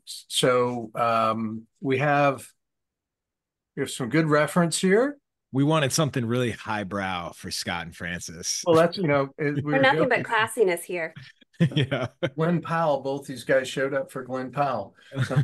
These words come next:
Speaker 2: <laughs> Yeah.
Speaker 1: and I said he's bummed, bummed out because he's got a flannel shirt on. Uh,
Speaker 2: <laughs>
Speaker 1: so, um, anyway, um,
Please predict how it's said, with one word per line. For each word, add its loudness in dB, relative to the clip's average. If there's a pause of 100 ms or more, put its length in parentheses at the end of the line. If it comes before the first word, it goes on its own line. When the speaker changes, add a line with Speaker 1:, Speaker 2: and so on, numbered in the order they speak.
(100)
Speaker 2:
<laughs> 0
Yeah. -4
Speaker 1:
and 2
I 4
said 4
he's 0
bummed, 2
bummed 4
out 4
because -2
he's -12
got 2
a -4
flannel -2
shirt -4
on. -8 (340)
Uh, 8 (100)
Speaker 2:
<laughs> 0
Speaker 1:
so, 0 (240)
um, 6 (640)
anyway, 4 (440)
um, 2